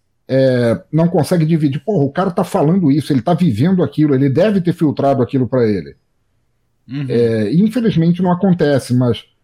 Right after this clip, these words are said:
Speaker 1: é, em comparação, em contrário a isso, é, todas as coisas que eu leio, assim, que me marcam, que eu olho e falo,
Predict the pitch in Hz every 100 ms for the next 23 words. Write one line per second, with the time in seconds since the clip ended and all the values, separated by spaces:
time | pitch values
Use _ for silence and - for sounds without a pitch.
0 | _ _ - 127 123 120 107 _ - 185
1 | 220 240 175 190 156 - 170 175 175 180
2 | 147 170 233 151 123 185 220 117 - _
3 | _ _ - 127 127 110 180 196 208 175
4 | 175 170 165 160 123 120 151 127 110 143
5 | 185 175 127 139 170 - 117 110 123 113
6 | 101 95 90 _ _ _ _ _ _ -
7 | 123 123 120 135 151 135 147 135